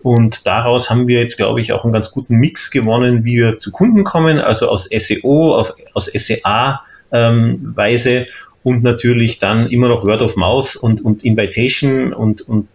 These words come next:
also Leute, die sich gegenseitig einladen ins Team. Ähm, dieser Mix, der, ähm, funktioniert ganz gut. Und, ähm, dann natürlich auch mit Meistertask dann das Gleiche. Da haben wir, äh, auch einen Fokus natürlich auch gelegt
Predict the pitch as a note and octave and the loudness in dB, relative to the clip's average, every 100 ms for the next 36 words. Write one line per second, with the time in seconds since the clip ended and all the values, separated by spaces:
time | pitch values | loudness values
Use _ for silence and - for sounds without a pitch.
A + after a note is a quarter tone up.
0 | - - G#2+ G2 G#2+ C3 A2 G#2 G#2 A2+ | -16 -12 -4 0 0 0 -4 -6 -4 -2
1 | G#2+ G2 G#2+ G2+ C3 A#2+ A2 A2+ A2 - | 0 -2 -6 -4 -2 0 0 0 -2 -2
2 | A2+ - - B2 B2 B2 - - - _ | -6 -4 -4 0 0 0 -6 -20 -20 _
3 | A2 A2 G2 C3+ C3 A#2+ B2 - - G#2 | 0 0 -2 0 2 2 -2 -8 -4 -2
4 | A2 A2+ A2+ - A2 A2 A2 G#2+ A2+ - | 2 2 0 -2 -2 0 2 0 -4 -2
5 | A#2+ A2+ A2 A2+ A2+ G#2 G#2+ - F#3+ G#3+ | -2 0 0 0 0 -2 -2 2 2 2
6 | - - - _ _ - B2 B2 A#2+ A#2+ | -6 -14 -20 _ _ -2 2 2 0 -2
7 | - B2 A2+ A2+ A#2 - - - - A2 | -6 -2 2 2 0 -4 -12 -16 -4 0
8 | D3 D3 C#3 C#3 C#3 - A#2 A#2+ B2 G#2 | 0 2 2 0 0 0 0 0 0 0
9 | G2+ A#2+ C#3 A2+ A#2 - A#2+ A2+ G#2+ - | -2 -2 -2 -2 -4 -4 -2 0 0 -2
10 | F2 A#2 C#3 A#2+ A2+ A2 A2+ A2+ A2 G#2+ | -2 0 -2 0 0 0 2 2 2 -2
11 | - G2+ A2 - - G#2+ - A#2 - A#2 | -2 -2 -2 -6 -4 -2 0 0 0 0
12 | B2+ - A2+ G#2+ A2 - G2 - G#2 G#2+ | 0 0 -2 0 -2 -2 -4 -2 0 0
13 | - | -4